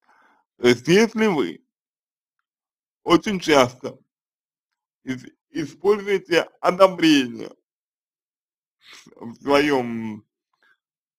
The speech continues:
взаимодействии с малышом, если очень часто вы, а,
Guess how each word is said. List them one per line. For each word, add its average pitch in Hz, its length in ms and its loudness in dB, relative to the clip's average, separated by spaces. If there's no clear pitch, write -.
взаимодействии 139 920 2
с - 100 -18
малышом, 127 720 -6
если 185 400 4
очень 196 520 -4
часто 131 800 -6
вы, 160 480 -2
а, 113 480 -4